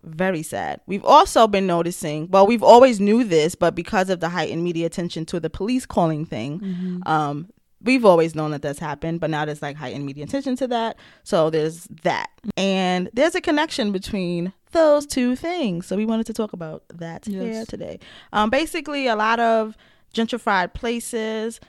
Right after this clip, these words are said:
Speaker 1: gentrified neighborhoods use policing as a tool to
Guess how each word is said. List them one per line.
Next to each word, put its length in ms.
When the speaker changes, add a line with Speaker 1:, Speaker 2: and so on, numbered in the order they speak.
Speaker 1:
gentrified 460
neighborhoods 640
use 280
policing 580
as 220
a 60
tool 540
to 340